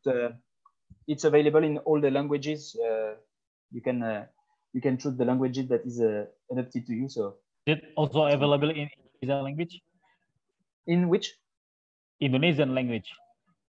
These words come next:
Speaker 1: Yes. Uh,
Speaker 2: All right.
Speaker 1: sometimes, uh, you, you have to, to, to, to, sometimes you have to translate the, uh,
Speaker 2: All right.
Speaker 1: some
Speaker 2: All right.
Speaker 1: name, but you can do it by
Speaker 2: Just,
Speaker 1: yourself. But just for information,
Speaker 2: just,
Speaker 1: you can,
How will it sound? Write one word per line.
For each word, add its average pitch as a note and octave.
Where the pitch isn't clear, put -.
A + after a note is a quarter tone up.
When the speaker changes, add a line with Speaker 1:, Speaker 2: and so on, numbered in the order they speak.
Speaker 1:
Yes. -
Uh, C3
Speaker 2:
All B2
right. D3+
Speaker 1:
sometimes, D#3+
uh, B2
you, C#3+
you D#3+
have F3
to, D3+
to, C#3+
to, C3+
to, C3+
sometimes D#3
you D3+
have D#3
to D3
translate D3+
the, A#2+
uh, -
Speaker 2:
All G2
right. G2
Speaker 1:
some C3
Speaker 2:
All G2+
right. F#2+
Speaker 1:
name, F#3+
but C3+
you C#3
can C#3
do C3+
it C3+
by B2+
Speaker 2:
Just, -
Speaker 1:
yourself. D3
But B2+
just D3
for D3
information, C#3
Speaker 2:
just, -
Speaker 1:
you C3+
can, C3+